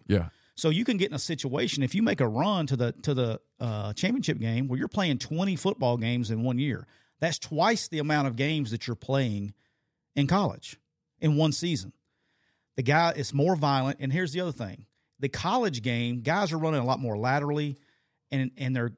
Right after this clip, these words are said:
Speaker 2: their first hits are in, in the secondary. In the N F L, everything's in between the tackles. There is some outside stuff, don't get me wrong, but
Speaker 1: Yeah.
Speaker 2: a lot of inside the tackle stuff. And so the violence there, and their bodies just can't hold up. And so if you wanna be mad at anybody, it's a running back position,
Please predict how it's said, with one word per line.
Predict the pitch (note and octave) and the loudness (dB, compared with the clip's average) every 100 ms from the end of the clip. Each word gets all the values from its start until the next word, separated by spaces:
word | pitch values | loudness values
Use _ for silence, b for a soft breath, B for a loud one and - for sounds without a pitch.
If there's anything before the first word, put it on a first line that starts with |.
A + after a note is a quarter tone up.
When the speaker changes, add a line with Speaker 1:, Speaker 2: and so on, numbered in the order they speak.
| - | -4
Speaker 2:
their | C3+ A2+ | -2 -4
first | - F3 E3 - | 0 0 0 0
hits | F3 - | -2 0
are | C3 | -2
in, | A#2+ | 0
in | C3+ A#2+ | -2 -2
the | A2 G2+ | -2 -4
secondary. | - F3 B2 G2 E2+ E2+ b b b | -4 -4 -4 -6 -8 -14 b b b
In | D#3 | -4
the | |
N | F3 F3+ | 0 0
F | - | 0
L, | G#3+ - | 0 0
everything's | E3 D3+ D#3+ C3+ | 0 0 -2 -2
in | D#3 | -2
between | B2 D#3 | -4 -4
the | B2 | -2
tackles. | C#3 C3 - - - _ _ _ _ - | 0 -2 -4 -14 -18 _ _ _ _ -2
There | F#3+ | 0
is | - | 0
some | C#3+ | -2
outside | C3+ C3+ A#2 | -2 0 0
stuff, | - C3+ | 0 0
don't | C#3 | 0
get | A2+ | 0
me | A#2 | 0
wrong, | D3+ A#2+ | 0 0
but | E3 | 0
Speaker 1:
Yeah. | A#2 - | -2 -2
Speaker 2:
a | D#3 | 0
lot | E3+ | 2
of | D3 | 2
inside | C#3 C#3+ A2+ | 0 -2 -2
the | |
tackle | - D#3+ A#2+ | -2 -4 -4
stuff. | - A2+ - | -8 -8 -8
And | - | -6
so | D3+ | -4
the | C3 | -2
violence | A#2+ E3+ F#3+ - - - b b b - | 0 2 0 -2 -6 -12 b b b -4
there, | E3+ F3 | 0 0
and | C3 C#3 | 2 0
their | A#2+ | 0
bodies | A2+ F3+ E3+ G#2+ | 0 0 0 0
just | C3 C3+ | -2 -2
can't | - C#3 - | -2 -4 0
hold | B2 A#2 | 0 0
up. | D3 - C3 - _ _ _ _ _ _ - | 0 -2 -8 -16 _ _ _ _ _ _ -8
And | D3+ | -6
so | - F3 D#3+ C#3 _ _ _ - | 0 2 2 0 _ _ _ -4
if | D#3 | 0
you | G3 | 4
wanna | B3 D#4+ | 4 4
be | A3 | 2
mad | F3 D#3+ C#3 | 4 2 2
at | C3+ | 2
anybody, | C#3 G#2+ G#2 | 2 0 -4
it's | - | -2
a | |
running | C#3 C#3 | 0 0
back | G#2+ G2+ | 0 -6
position, | - G2+ A2 - G2 | -6 -2 -2 -4 -10